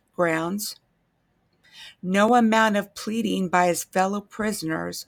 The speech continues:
would help. No threatening by the captors would have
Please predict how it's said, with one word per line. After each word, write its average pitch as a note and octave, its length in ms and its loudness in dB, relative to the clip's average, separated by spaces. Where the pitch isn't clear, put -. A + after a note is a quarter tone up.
would F3+ 160 -2
help. F3 460 -6
No G#3+ 320 6
threatening F#3 800 0
by F3 200 2
the - 140 -4
captors F3+ 920 -2
would G3+ 160 0
have G3 380 0